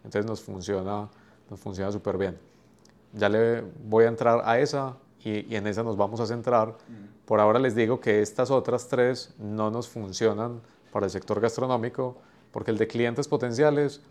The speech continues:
Speaker 1: es el de, seguramente lo han visto, cuando uno le da clic a un, a un, a un anuncio y se despliega un formulario, tú dejas los datos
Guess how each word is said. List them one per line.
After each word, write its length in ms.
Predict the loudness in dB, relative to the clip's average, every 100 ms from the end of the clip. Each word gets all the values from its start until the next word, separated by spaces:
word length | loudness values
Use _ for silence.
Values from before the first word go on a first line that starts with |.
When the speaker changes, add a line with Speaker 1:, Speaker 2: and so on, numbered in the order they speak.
| _ _ _ _
Speaker 1:
es 140 | -6 -4
el 140 | 0
de, 400 | 4 4 2 -4 -18 _ -12
seguramente 480 | -4 0 0 0 0
lo 80 |
han 80 | 2
visto, 520 | 0 0 -2 -2 -2 -4
cuando 280 | -4 -2 -4
uno 140 | 0
le 100 | 0
da 80 | 0
clic 200 | -2 -2
a 40 |
un, 140 | -2 -4
a 220 | -8 -6
un, 320 | -6 -8 -12 -6
a 100 | -4
un 240 | -4 -6
anuncio 640 | -8 -6 -4 -6 -4 -6 -6 -14 _ -16
y 60 | -4
se 120 | -2
despliega 440 | -2 0 2 4
un 120 | 2
formulario, 800 | 0 0 0 4 4 4 0 -4 -12 -20 _ _
tú 120 | 2
dejas 260 | 4 6 4
los 160 | 2 4
datos 480 | 4 4 -2 -6